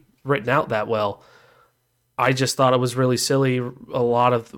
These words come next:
tropes were used, and they were like, "Oh, yeah, you know, uh, Ethan isn't really real anymore. He died in Seven, and now he's a,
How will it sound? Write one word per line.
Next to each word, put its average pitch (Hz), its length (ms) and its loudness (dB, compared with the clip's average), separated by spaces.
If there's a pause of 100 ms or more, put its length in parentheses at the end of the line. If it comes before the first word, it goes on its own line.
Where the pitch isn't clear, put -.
(560)
tropes 151 400 -2
were 143 100 2
used, 135 580 -4 (480)
and 131 180 -4
they 131 120 2
were 135 140 4
like, 127 240 4
"Oh, 220 140 4
yeah, 196 220 6
you 131 120 4
know, 147 240 6
uh, 147 260 6
Ethan 196 500 -2
isn't 185 360 0
really 185 480 2
real 185 320 6
anymore. 120 340 2
He 135 120 -2
died 147 340 4
in 147 120 2
Seven, 160 420 2
and 139 120 0
now 147 220 2
he's 147 180 -2
a, 113 180 -2